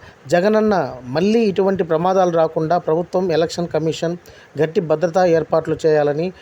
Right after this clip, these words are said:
జెడ్ ప్లస్ భద్రత కల్పించాలని, జగనన్నకు ఏదైనా జరిగితే రాష్ట్రంలో శాంతి భద్రతలు విఘాతం కలుగుతుందని అన్నారు.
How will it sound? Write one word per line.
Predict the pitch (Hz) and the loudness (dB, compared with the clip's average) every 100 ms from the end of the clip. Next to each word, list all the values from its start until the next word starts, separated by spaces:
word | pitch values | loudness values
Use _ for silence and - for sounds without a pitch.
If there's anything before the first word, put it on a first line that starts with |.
| - - 147 | -20 -6 -2
జెడ్ | 165 180 | 0 2
ప్లస్ | 208 175 | 0 0
భద్రత | 175 170 170 165 | -2 0 -4 -2
కల్పించాలని, | 151 156 170 165 156 151 160 | -2 -2 -4 -2 -2 0 -2
జగనన్నకు | 156 143 175 180 175 156 | -2 -2 0 0 -2 0
ఏదైనా | 143 156 170 165 | 0 2 2 0
జరిగితే | 143 151 170 170 135 120 - - - | -2 -2 -2 0 -2 -4 -12 -10 -2
రాష్ట్రంలో | 170 - 190 196 175 | -2 0 0 0 0
శాంతి | 165 175 185 | 0 -2 -2
భద్రతలు | 175 175 180 165 | -2 -4 -2 -2
విఘాతం | 147 165 165 151 | 0 0 0 0
కలుగుతుందని | 147 139 143 139 139 147 | -2 -2 -4 -4 -4 -4
అన్నారు. | 131 127 120 | -4 -4 -6